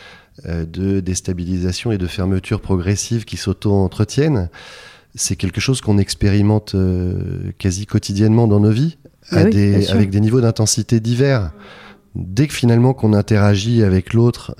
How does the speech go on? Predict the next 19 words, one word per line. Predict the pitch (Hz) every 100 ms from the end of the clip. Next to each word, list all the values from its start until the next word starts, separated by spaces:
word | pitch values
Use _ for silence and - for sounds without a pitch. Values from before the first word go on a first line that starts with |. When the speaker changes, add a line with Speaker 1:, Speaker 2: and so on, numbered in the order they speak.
| 120
Speaker 1:
euh, | 95 90
et | 90
qu'on | - 101
est | 95
confronté | 101 - 98 - 104 101
à, | 90
à | 95 92
sa | 95 98
différence | 90 87 107 127 190 - -
de | 90
sensibilité, | - 90 - 90 82 - 120 127
de | 120
point | - 90
de | 87
vue, | 95 127 131 131
euh, | 98 90
d'opinion, | 90 - 95 101 127 127 127
et | 110
cetera, | 101 110 120 185